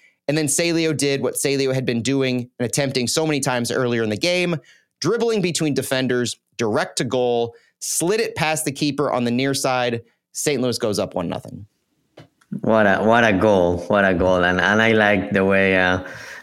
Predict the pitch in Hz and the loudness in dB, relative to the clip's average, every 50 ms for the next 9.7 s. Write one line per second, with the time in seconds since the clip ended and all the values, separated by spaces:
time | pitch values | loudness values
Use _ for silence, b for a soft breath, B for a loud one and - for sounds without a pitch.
0 | B B 110 95 104 101 90 101 98 98 92 - - 101 98 95 92 92 90 90 | B B 0 2 2 4 4 4 4 2 2 0 0 0 2 4 4 4 4 4
1 | 90 87 - - - 92 95 90 - - 104 101 101 98 98 98 98 - - 104 | 2 0 0 -2 0 0 0 0 0 0 2 2 2 2 2 0 0 -2 0 2
2 | 98 101 107 104 101 98 95 67 95 104 107 107 104 101 127 139 - - 170 170 | 4 4 6 4 4 4 2 2 2 2 2 2 2 2 2 2 2 2 2 2
3 | 165 170 165 147 131 127 135 127 117 110 110 113 117 113 92 87 104 117 117 - | 2 2 2 2 4 4 2 2 4 4 4 4 4 4 2 2 2 2 2 0
4 | - 98 82 85 90 90 87 87 85 85 87 - B B B B B B B B | 0 0 0 2 2 2 2 2 2 0 0 -4 B B B B B B B B
5 | - - 107 104 98 95 95 98 104 104 104 104 107 104 - 95 95 95 95 92 | -6 -2 0 2 2 2 2 4 4 4 4 2 2 2 2 2 4 4 2 2
6 | - - - 104 101 101 98 95 98 - 98 95 92 92 B B B B B B | 0 0 0 2 2 2 2 0 0 0 0 0 0 -2 B B B B B B
7 | B B B B B B B B _ - - - - 110 110 110 - 113 113 107 | B B B B B B B B _ -20 -8 -2 0 2 2 2 2 2 2 2
8 | 107 - 120 117 107 95 87 90 110 110 107 101 104 101 98 98 101 107 113 113 | 2 4 4 4 4 4 4 2 2 4 4 4 4 4 4 4 4 4 2 0
9 | - - - 95 92 95 92 92 - - 95 90 90 90 | -2 -2 2 2 4 4 2 0 0 0 0 0 0 -2